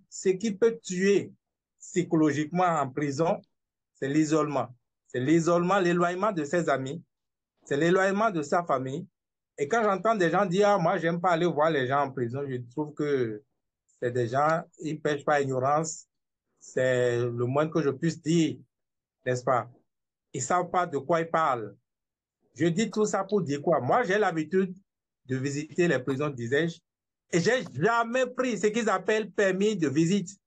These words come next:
Ce que le directeur général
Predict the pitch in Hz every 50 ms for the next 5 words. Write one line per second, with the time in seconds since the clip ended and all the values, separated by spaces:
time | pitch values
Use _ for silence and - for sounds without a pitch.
0 | _ _ _ _ _ _ _ - - 208 196 196 247 254 240 190 165 156 143 139
1 | 135 135 135 _ _ _ _ _ _ _ - 170 185 190 185 185 190 214 208 202
2 | 170 165 160 160 156 160 170 170 147 110